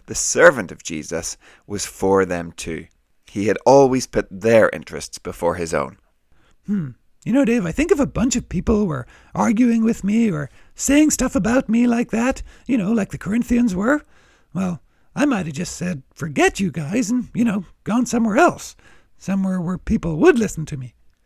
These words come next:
Speaker 1: Well, yeah, that would have been a lot easier for Paul. But Paul loved the church in Corinth. He loved these people. He kept serving them, kept trying to do whatever it took to serve them, even when they really didn't deserve it.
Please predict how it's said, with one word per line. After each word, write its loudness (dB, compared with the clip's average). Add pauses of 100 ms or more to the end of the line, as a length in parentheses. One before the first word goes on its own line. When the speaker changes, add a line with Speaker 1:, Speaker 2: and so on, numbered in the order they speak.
(300)
Speaker 1:
Well, -2
yeah, 6
that 2 (100)
would 0
have 0
been 0
a 0
lot 4
easier 0
for -12
Paul. -6 (100)
But 2 (300)
Paul 4
loved 2
the -6
church -6
in -10
Corinth. -4
He -4
loved 0
these 2
people. -6 (320)
He -20
kept -2
serving 2
them, -2 (360)
kept 0
trying 0
to -6
do 4
whatever 4
it -2
took -2
to -6
serve -2
them, -4 (320)
even -2
when 0
they 0
really 2
didn't -4
deserve -4
it. -12